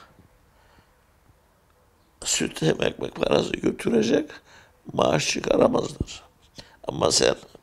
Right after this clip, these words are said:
bundan evvel duymuşsundur veya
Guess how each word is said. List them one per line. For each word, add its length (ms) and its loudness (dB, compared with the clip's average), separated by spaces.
bundan 440 0
evvel 160 -2
duymuşsundur 1080 0
veya 380 8